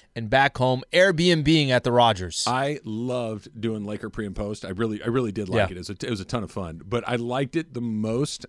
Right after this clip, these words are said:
Speaker 2: on Christmas Day.
Speaker 1: I think you've told me this strategy before.
Speaker 2: Because it, it's whenever you wanna get out of whatever it is that's going on, it's like, "Ah,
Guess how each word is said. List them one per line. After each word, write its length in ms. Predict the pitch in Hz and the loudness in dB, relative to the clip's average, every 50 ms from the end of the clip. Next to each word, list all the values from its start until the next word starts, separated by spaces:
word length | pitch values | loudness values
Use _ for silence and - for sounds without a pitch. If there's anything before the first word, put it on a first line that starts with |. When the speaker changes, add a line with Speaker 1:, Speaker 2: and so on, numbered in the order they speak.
| _ | _
Speaker 2:
on 140 | - 120 127 | -6 -6 -6
Christmas 480 | 117 - - 131 127 - 147 127 120 - | -4 -4 -4 -4 -4 -4 -6 -6 -6 -6
Day. 180 | - 110 117 | -4 -4 -2
Speaker 1:
I 20 | 127 | -2
think 120 | 151 156 - | -4 -4 -6
you've 100 | 131 110 | -10 -8
told 220 | - 123 123 120 | -6 -4 -4 -4
me 80 | 117 113 | -4 -6
this 180 | 101 104 98 | -6 -6 -8
strategy 540 | - - - 110 107 110 107 110 101 98 101 | -8 -8 -6 -4 -2 -2 -2 -4 -6 -6 -8
before. 320 | 90 90 87 - - 95 | -8 -10 -12 -10 -6 -4
Speaker 2:
Because 640 | 117 151 135 - - 147 135 131 123 - - - - _ _ | -2 -4 -4 -4 -4 -4 -4 -4 -6 -8 -10 -14 -18 _ _
it, 180 | - 135 123 - - | -14 -12 -12 -12 -14
it's 440 | 120 120 - - 143 135 123 - - | -18 -20 -18 -16 -16 -14 -14 -12 -6
whenever 320 | 127 131 139 170 190 185 | -4 -2 -2 -2 -2 -2
you 120 | 147 123 113 - | -2 -2 -2 -2
wanna 200 | 180 170 151 127 | -2 -2 -2 -4
get 180 | 104 139 127 | -4 -4 -4
out 160 | 135 147 160 139 | -4 -4 -4 -4
of 80 | 117 | -4
whatever 320 | 113 120 120 139 139 123 120 | -4 -4 -4 -4 -4 -4 -4
it 60 | 127 | -4
is 120 | 139 131 | -4 -4
that's 160 | 117 120 104 | -6 -8 -8
going 220 | - - 123 120 117 | -6 -4 -4 -4 -4
on, 180 | - 139 151 | -4 -6 -6
it's 80 | 143 - | -6 -6
like, 100 | 143 131 | -6 -4
"Ah, 140 | 156 190 | -2 -2